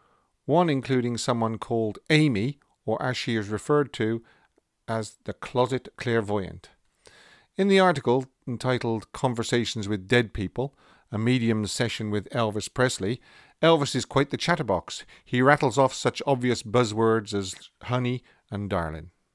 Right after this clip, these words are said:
Elvis escaped in a helicopter. In a novel entitled The Presley Arrangement, Monty Nicholson described an experience he had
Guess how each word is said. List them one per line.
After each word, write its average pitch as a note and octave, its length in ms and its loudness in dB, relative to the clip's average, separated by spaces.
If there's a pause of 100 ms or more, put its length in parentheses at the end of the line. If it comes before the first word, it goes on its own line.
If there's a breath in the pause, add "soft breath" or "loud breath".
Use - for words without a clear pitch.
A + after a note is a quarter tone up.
(280)
Elvis F#3+ 400 4
escaped C#3 560 -2
in B2+ 100 -2
a B2 60 0
helicopter. - 800 -4 (840)
In F#3+ 240 2
a D3+ 160 2
novel C3 560 2
entitled A2+ 640 -2
The A2 100 0
Presley A#2 500 -2
Arrangement, A2+ 680 -2 (380 soft breath)
Monty E3 280 2
Nicholson C3 680 0
described B2 500 0
an A#2 80 -4
experience A#2 540 2
he A2+ 120 -4
had A#2 280 -2